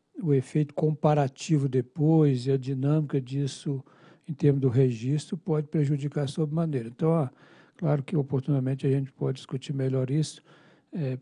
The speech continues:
porque você citou como exemplo aqui, por exemplo, a criação de novas contas. Depende do nível de detalhamento que você fizer, você vai ter que alterar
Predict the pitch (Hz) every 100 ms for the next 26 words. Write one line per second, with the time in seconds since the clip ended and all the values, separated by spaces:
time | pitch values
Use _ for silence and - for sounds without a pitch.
0 | _ 160 135 - 139 123 127 - 151 -
1 | 143 151 143 156 147 135 127 143 135 127
2 | 156 147 139 135 147 147 139 143 127 -
3 | 156 143 139 143 151 135 123 - 151 143
4 | 135 120 123 135 120 139 135 170 185 180
5 | 185 156 156 156 135 139 131 135 131 139
6 | 135 135 135 147 135 156 139 208 175 160
7 | 185 226 - 269 233 226 196 202 196 202
8 | 175 160 175